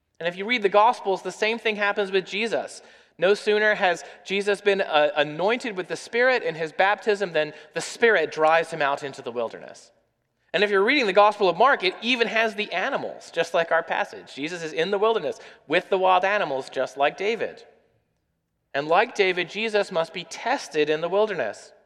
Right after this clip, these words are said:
Satan shows up with Bible verses carefully misapplied to trip Jesus up.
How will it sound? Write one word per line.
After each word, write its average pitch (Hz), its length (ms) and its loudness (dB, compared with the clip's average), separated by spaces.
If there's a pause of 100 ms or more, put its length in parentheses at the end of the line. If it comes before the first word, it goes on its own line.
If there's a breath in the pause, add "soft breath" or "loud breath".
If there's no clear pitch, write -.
(720)
Satan 233 340 0
shows 131 260 0
up - 420 -8 (500)
with 180 280 2
Bible 185 300 4
verses 202 480 0
carefully 175 520 -2
misapplied 147 880 0
to 160 80 -12
trip 147 300 -4
Jesus 139 380 -6
up. 120 340 -2